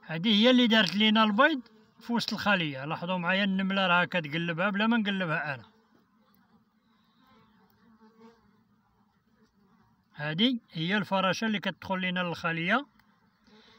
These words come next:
ملي كيقلال فيها النحل وكيكونوا فيها الإطارات كتار. في هاد الوقيته هادي النحل كيهرب لواحد الجهة،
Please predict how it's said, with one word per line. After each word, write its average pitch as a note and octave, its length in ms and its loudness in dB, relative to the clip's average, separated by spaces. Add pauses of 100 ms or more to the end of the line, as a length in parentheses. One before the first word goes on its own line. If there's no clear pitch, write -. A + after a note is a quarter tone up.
(120)
ملي E3 260 -4
كيقلال G3 460 -2
فيها F3 220 0
النحل G#3 420 0 (1300)
وكيكونوا F#3+ 540 -2
فيها G3+ 180 2
الإطارات G3 840 -4
كتار. B3+ 360 0 (1000)
في - 120 -8
هاد F#3+ 100 -2
الوقيته G3 640 0
هادي B2 140 -10 (3250)
النحل D#3+ 320 0
كيهرب G3+ 400 2
لواحد F#3 240 -2
الجهة، E3+ 520 2